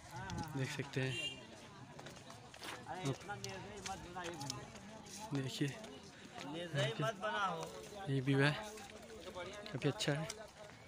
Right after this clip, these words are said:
देखिए भैया उधर गए हैं, देख सकते हैं। नहीं भैया, देख सकते हैं काफ़ी अच्छा है। देखिए यहाँ पे गन वगैरह रखा हुआ है, देखिए यहाँ पे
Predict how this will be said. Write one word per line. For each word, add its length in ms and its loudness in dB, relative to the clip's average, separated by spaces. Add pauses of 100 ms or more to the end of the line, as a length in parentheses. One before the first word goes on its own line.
(420)
देखिए 280 4 (760)
भैया 180 12
उधर 220 12 (540)
गए 80 8
हैं, 220 12 (1800)
देख 100 2
सकते 300 4
हैं। 100 10 (920)
नहीं 160 12
भैया, 180 6 (1600)
देख 120 2
सकते 280 2
हैं 160 2 (1400)
काफ़ी 240 4
अच्छा 260 4
है। 80 4
देखिए 320 4
यहाँ 160 4
पे 160 2
गन 240 4
वगैरह 220 4
रखा 260 2
हुआ 140 2
है, 60 6
देखिए 340 8 (1500)
यहाँ 140 6
पे 140 4